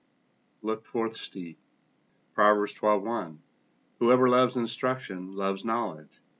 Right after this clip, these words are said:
but he who hates correction is stupid."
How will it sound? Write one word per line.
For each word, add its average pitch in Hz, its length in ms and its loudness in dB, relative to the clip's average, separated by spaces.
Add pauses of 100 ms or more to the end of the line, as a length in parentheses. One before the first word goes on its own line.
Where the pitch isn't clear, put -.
(540)
but 101 140 2
he 120 240 0
who 113 220 2
hates 104 300 -2
correction 113 580 -2
is 92 140 -6
stupid." 123 500 -6